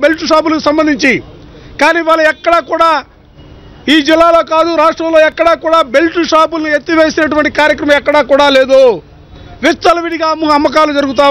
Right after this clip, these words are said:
ఉన్నాయి. నేను ఇవాళ ప్రభుత్వాన్ని కోరుతా ఉన్నా, ఇవాళ సుప్రీంకోర్టు ఆదేశాలు ఇస్తే జాతీయ రహదారులపైన, రాష్ట్ర రహదారులకు దూరంగా మద్యం షాపులు, బార్లు ఉండాలని ఆదేశాలు ఇస్తే ఇవాళ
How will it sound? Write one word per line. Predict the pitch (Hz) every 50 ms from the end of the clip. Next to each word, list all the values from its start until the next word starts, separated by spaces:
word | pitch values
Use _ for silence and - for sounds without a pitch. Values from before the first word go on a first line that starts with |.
| 269
ఉన్నాయి. | 269 269 277 277 262 226 175 127 - - - - - - - - - - - - -
నేను | 185 233 254 254
ఇవాళ | 262 254 240 175 220
ప్రభుత్వాన్ని | 220 220 302 - 330 294 277 277 - 262
కోరుతా | - 247 - 247 233 220
ఉన్నా, | 220 214 190 160 127 113 - - - - - - - - - - - - 185
ఇవాళ | 247 285 285 302 302 285 240 - _ _ _ _ _ - -
సుప్రీంకోర్టు | 294 226 - 349 330 320 302 311 311 302 - 269 262
ఆదేశాలు | 294 294 320 320 302 302 302 294 285 -
ఇస్తే | - 302 294 330 339 320 - - _ _ _ _ _ _ - - - - - - - - 151
జాతీయ | 202 254 302 285 339 320 311 285 262
రహదారులపైన, | 254 254 294 311 320 311 302 302 - - 285 294 294 302 311 311 - - - - - - - - - - - - - - - 202
రాష్ట్ర | 269 320 294 - 330 302 285
రహదారులకు | 277 285 302 339 320 320 320 320 - 311 233 202
దూరంగా | 302 339 339 330 302 311 320 311 277 233 - - - - - - - - - - - - - - - - - 151 180
మద్యం | 233 214 185 311 302 269 -
షాపులు, | 277 285 254 277 269 269 214 170 196
బార్లు | 208 254 294 302 294 277 269
ఉండాలని | 262 262 254 247 240 226 202 214
ఆదేశాలు | 247 285 285 269 - 262 247 233 220
ఇస్తే | - - 247 302 349 349 - - _ _ _ _ _ _ - - - - 156
ఇవాళ | 180 220 214 220